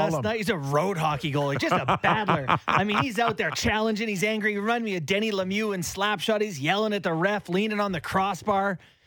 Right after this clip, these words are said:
Speaker 1: He's all over the map.
Speaker 2: And
Speaker 1: He played great, great game.
Speaker 2: when you're on, you're on. And, but the problem with that style is when it's, when it's off, it, it can get ugly for him.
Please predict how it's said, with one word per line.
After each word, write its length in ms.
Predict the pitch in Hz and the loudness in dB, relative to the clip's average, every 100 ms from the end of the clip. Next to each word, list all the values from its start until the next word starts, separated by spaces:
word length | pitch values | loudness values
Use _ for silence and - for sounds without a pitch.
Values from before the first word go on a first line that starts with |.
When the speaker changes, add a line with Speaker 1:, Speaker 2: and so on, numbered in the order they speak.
| _ _ | _ _
Speaker 1:
He's 120 | 240 247 | 0 2
all 180 | 220 | 2
over 180 | 262 240 | 0 -2
the 100 | 180 | -2
map. 280 | 156 120 113 | -2 -2 0
Speaker 2:
And 220 | 165 160 - _ _ _ _ | 0 -2 -8 _ _ _ _
Speaker 1:
He 60 | 185 | -2
played 220 | 196 117 | -2 -2
great, 260 | 127 - - _ | -4 -6 -12 _
great 220 | 151 170 | -4 0
game. 320 | - 147 120 - _ | 0 -2 -4 -10 _
Speaker 2:
when 220 | 208 151 143 | 0 2 2
you're 160 | 127 | 2
on, 220 | 110 131 170 | 2 0 0
you're 160 | 160 | 0
on. 400 | 101 107 139 139 - _ _ _ _ | 0 0 -2 -4 -8 _ _ _ _
And, 200 | 127 131 | 0 0
but 120 | 135 123 | 2 0
the 60 | |
problem 260 | 123 185 190 | 2 2 2
with 100 | 143 | 0
that 140 | 135 | 0
style 400 | - 160 170 156 | 0 2 4 2
is 160 | 127 107 | 0 -2
when 160 | 123 127 | -2 -4
it's, 260 | 101 - - _ _ | -6 -10 -12 _ _
when 160 | 123 117 | 0 2
it's 100 | 117 | 4
off, 300 | 127 117 98 | 2 2 -2
it, 120 | 104 - | -4 -2
it 100 | 120 | -2
can 100 | 120 | 2
get 140 | 117 107 | 2 4
ugly 280 | 110 143 | 2 0
for 260 | - 98 | -4 -4
him. 100 | 82 | -4